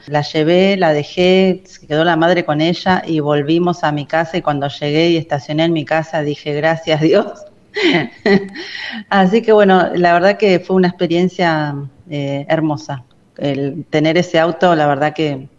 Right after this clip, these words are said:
me, a mí me encantó y me marcó y la verdad que lo extrañé un montón.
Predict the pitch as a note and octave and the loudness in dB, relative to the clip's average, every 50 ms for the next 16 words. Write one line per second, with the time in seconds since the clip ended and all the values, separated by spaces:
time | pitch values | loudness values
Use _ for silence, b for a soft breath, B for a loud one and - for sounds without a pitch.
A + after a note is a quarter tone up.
0 | _ - - D3+ C#3+ C#3 D3+ D3 D3+ D#3+ F#3 A3 B3 A#3 G3+ F3+ F3+ D#3+ D3+ D3+ | _ -14 -10 -10 -8 -6 -4 -2 0 2 2 4 4 2 2 2 2 0 0 -2
1 | C#3+ C3 B2 b b b b b b D#3+ D3+ D3 D3+ D3+ D#3+ D#3+ D#3 D3 - F#3+ | -4 -6 -8 b b b b b b -2 0 0 2 2 2 0 0 0 0 2
2 | G3+ A3 - G3+ F#3 E3 D#3 D3+ D3+ D3+ E3 E3+ E3 - E3+ D#3+ D3+ C#3+ - F#3+ | 2 2 2 2 2 2 4 2 2 2 2 0 0 0 0 0 0 -2 -6 -10
3 | - - _ _ _ _ - D3+ D#3 D3+ D3+ - - - D#3 D3 D3+ D#3 E3+ F3+ | -16 -20 _ _ _ _ -2 -2 0 -2 -2 -4 -6 -4 -2 -2 0 0 -2 -2
4 | - - - - F3+ F3 D#3+ E3 D#3+ D3+ - - - - | -4 -8 -6 -4 -4 -2 -2 -4 -6 -6 -8 -10 -12 -12